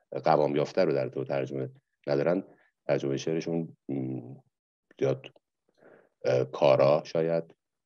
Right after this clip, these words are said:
از کار در نمیاد و این مشخصات طبیعتاً باید باشه، طبیعتاً،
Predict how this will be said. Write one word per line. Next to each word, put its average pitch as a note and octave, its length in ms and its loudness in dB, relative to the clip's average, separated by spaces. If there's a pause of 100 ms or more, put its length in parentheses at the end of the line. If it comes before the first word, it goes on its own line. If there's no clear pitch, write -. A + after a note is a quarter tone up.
(760)
از A#2+ 240 -8
کار B1+ 580 -6
در A#2+ 320 -4 (380)
نمیاد G#2 380 -12 (640)
و D2 40 4
این D#2 100 4
مشخصات D#2+ 440 2
طبیعتاً D#2 280 2
باید D#2 220 2 (1080)
باشه، - 320 0
طبیعتاً، - 640 -2